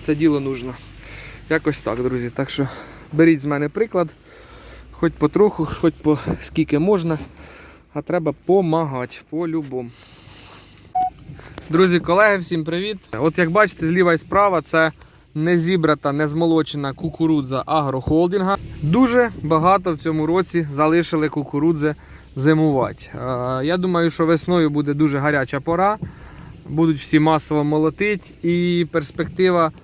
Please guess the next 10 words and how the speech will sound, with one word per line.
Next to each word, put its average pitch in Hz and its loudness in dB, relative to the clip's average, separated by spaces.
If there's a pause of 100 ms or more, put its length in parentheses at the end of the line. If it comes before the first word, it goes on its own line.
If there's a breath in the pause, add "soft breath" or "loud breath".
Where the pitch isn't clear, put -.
(440 loud breath)
на 156 -2 (420 loud breath)
підвищення 160 0
ціни, 175 0
мабуть, 156 0
до-, 156 0
трошки 160 -4
буде 151 -4 (640 soft breath)
не 147 0
дуже 156 2
перспективна. 139 0